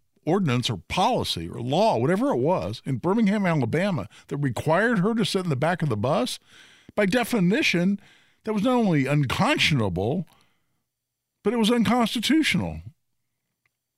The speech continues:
And it was unconstitutional not because of a discussion of need.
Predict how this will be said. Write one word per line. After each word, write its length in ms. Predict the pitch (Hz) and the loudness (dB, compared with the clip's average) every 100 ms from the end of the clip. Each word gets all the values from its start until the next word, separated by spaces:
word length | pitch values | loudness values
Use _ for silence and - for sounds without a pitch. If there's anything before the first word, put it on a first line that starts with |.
| _ _ _ _ _ _ _ _ _ _ _ _ _ _ _ _ _ _ _ _ _ _ _ _ _ _ _ _ _ _ _ _ _ _ - | _ _ _ _ _ _ _ _ _ _ _ _ _ _ _ _ _ _ _ _ _ _ _ _ _ _ _ _ _ _ _ _ _ _ -4
And 80 | 214 | 0
it 80 | |
was 120 | 240 233 | 2 2
unconstitutional 920 | 269 208 247 - 208 240 220 254 175 | 2 2 2 0 0 2 2 2 2
not 400 | 160 240 302 247 | 2 2 0 -2
because 1120 | 220 - _ _ _ _ _ - 254 285 - - _ _ _ _ _ _ _ _ _ | -2 -4 _ _ _ _ _ -2 0 0 -2 -8 _ _ _ _ _ _ _ _ _
of 140 | - 202 | -4 -2
a 60 | |
discussion 580 | 220 202 - 226 220 226 | 0 0 0 0 2 2
of 80 | 220 | 4
need. 720 | 202 180 262 349 110 80 73 | 4 4 4 2 0 -4 -10